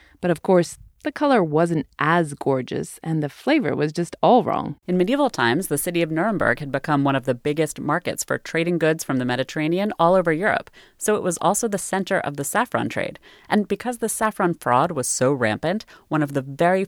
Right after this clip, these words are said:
Speaker 2: first laws passed in Nuremberg when the city first became independent was called the Saffranschau.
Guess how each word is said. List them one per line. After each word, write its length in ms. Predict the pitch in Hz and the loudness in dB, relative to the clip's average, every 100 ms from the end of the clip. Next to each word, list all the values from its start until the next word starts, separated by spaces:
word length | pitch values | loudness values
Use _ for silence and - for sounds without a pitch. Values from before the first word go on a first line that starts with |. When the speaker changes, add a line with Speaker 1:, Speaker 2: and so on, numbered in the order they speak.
| _ | _
Speaker 2:
first 320 | 170 240 - | 0 0 0
laws 300 | 160 147 147 | 2 4 2
passed 420 | - - 190 - | -4 -2 0 -2
in 160 | - 180 | -4 0
Nuremberg 420 | 151 151 147 139 | 2 2 4 2
when 140 | 117 113 | 2 -4
the 80 | |
city 260 | 113 123 117 | -4 -4 -6
first 320 | - 147 165 | -4 -4 -2
became 320 | 208 208 208 180 | -4 -2 -2 -2
independent 580 | 143 127 139 160 214 226 - | -4 -2 -4 -4 -4 -6 -6
was 200 | 156 147 | -6 -4
called 300 | - 185 175 | 0 0 0
the 100 | 147 | -6
Saffranschau. 840 | 143 - 202 214 131 123 - - | -6 -2 -4 -2 -2 -2 -4 -6